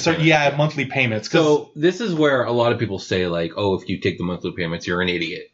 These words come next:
Speaker 2: because you
Speaker 1: Mm-hmm.
Speaker 2: get way more money if you get the lump sum." And that is true. You do get more money if you get the lump sum.
Speaker 1: Mm-hmm.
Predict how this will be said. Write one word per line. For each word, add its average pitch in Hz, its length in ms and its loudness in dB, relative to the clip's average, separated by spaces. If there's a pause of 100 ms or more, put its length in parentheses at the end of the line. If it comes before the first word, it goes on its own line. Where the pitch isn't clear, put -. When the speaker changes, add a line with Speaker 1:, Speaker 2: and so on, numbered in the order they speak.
(100)
Speaker 2:
because 104 200 -2
you - 60 0
Speaker 1:
Mm-hmm. 107 80 0
Speaker 2:
get 92 180 0
way 101 200 2
more 107 240 2
money 90 500 -2
if 90 220 -6
you 90 120 -6
get 85 160 -6
the 85 80 -6
lump 82 240 -6
sum." - 360 -12 (280)
And 180 120 4
that 175 80 6
is 151 180 4
true. 87 240 -2
You 101 160 -2
do 113 160 2
get 95 220 -2
more 92 180 0
money 82 140 -2
if 80 100 -12
you 87 80 -4
get 76 60 -6
the 76 60 -8
lump 78 160 -10
sum. 85 180 -10
Speaker 1:
Mm-hmm. 98 180 -10